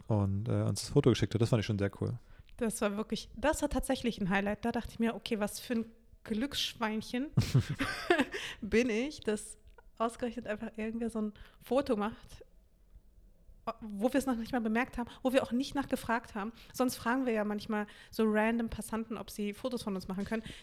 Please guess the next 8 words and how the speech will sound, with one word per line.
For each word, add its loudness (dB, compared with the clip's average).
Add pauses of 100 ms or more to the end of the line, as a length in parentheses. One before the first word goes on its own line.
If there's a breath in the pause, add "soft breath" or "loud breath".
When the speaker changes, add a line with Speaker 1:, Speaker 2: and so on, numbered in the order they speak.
Speaker 2:
die 0
auch -4
jedes 0
Mal, 2 (600 soft breath)
naja, 2 (420)
also, 4 (600 soft breath)
ist -4
selten, 2